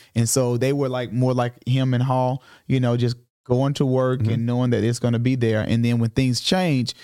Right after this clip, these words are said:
Speaker 1: you get kind of com-, you get kind of,
Speaker 2: Mm.
Speaker 1: like, in disarray
Speaker 2: Mm-hmm.
Speaker 1: and kinda get confused, and you try to figure out what's next.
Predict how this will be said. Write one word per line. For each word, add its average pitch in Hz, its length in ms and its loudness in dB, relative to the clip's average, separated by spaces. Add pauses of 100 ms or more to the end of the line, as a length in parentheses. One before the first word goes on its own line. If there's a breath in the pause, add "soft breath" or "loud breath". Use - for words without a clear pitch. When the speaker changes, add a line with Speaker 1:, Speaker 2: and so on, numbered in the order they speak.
(140 loud breath)
Speaker 1:
you 123 120 0
get 123 200 0
kind 120 220 0
of 110 80 -2
com-, 110 240 -4
you 120 100 0
get 123 220 0
kind 123 200 0
of, 107 100 0
Speaker 2:
Mm. 107 40 0
Speaker 1:
like, 107 320 0 (220 soft breath)
in 120 140 2
disarray 120 580 -2
Speaker 2:
Mm-hmm. 117 120 2
Speaker 1:
and 120 120 -2
kinda 127 200 0
get 120 160 -2
confused, 131 680 0
and 113 180 2
you 104 80 -2
try 123 160 -2
to 120 60 -4
figure 123 200 0
out 107 100 0
what's 120 240 0
next. 135 420 -2